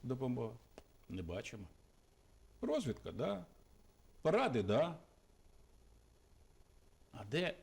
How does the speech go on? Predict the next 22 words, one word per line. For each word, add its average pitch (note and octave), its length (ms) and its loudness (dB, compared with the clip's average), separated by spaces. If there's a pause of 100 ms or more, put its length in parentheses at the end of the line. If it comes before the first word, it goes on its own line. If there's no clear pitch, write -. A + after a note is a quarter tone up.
реальна C3+ 560 0
допомога? A#2 600 0 (880)
Ну, E2+ 60 -8
саме A#2+ 280 4
неприємне B2 500 6
й A2+ 40 4
те, C#3 220 4
що A2+ 360 2 (840)
навіть G#2 260 -2
Сполучені A2 520 0
Штати G#2+ 340 -2
Америки, G#2+ 480 -4
які F2 260 -2
в G#2 60 -2
свій A#2+ 200 2
час C3 300 0
обіцяли G#2 600 0 (640)
нам G#2 220 0
особливий G#2+ 560 4
статус - 580 -4 (580)
країни G#2+ 400 2
позаблокової, F2+ 720 -2